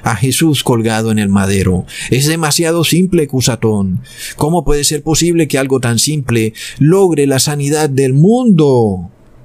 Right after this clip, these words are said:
Sí, amigos, así es. Es tan simple que el mundo no lo puede creer. Es increíble. Leamos en Primera de Pedro capítulo dos, versículo veinticuatro. "Él mismo llevó nuestros pecados en su cuerpo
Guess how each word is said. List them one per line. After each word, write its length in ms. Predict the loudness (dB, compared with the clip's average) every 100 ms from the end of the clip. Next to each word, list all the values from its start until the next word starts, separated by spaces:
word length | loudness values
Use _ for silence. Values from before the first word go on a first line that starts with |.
| -12 -6
Sí, 360 | -2 0 0
amigos, 600 | 0 0 0 0 -2 -4 -4
así 480 | -2 -2 -2 -2
es. 320 | 0 -2 -4 -8 -20 -20 -20 -20 -6
Es 380 | -2 0 0 -2
tan 260 | -4 -4 -2
simple 680 | -2 -2 -2 0 0 0 -6 -20 -8
que 160 | -2 -2
el 80 | 0
mundo 420 | 0 2 2 2
no 140 | 2
lo 140 | 2 2
puede 340 | 2 2 -2
creer. 560 | -2 0 0 -2 -6 -20 -10
Es 180 | -4 -2
increíble. 800 | 0 -2 0 0 2 2 0 -2 -6 -12 -4
Leamos 460 | -2 0 0 0 0
en 120 | -2
Primera 540 | -2 -2 -2 0 2
de 100 | 2
Pedro 400 | 2 0 0 0
capítulo 540 | 0 -2 -2 0 0 2
dos, 320 | 2 0 -2
versículo 480 | -2 -2 -2 0 0
veinticuatro. 800 | 0 0 0 0 0 0 -2 -4 -8 -8 -2
"Él 200 | 0 0
mismo 380 | 0 0 2
llevó 340 | 2 2 2 2
nuestros 360 | 0 0 -2
pecados 460 | -2 -2 0 0 0
en 120 | 0
su 120 | -2
cuerpo 560 | 0 0 -2 -2 -2 -4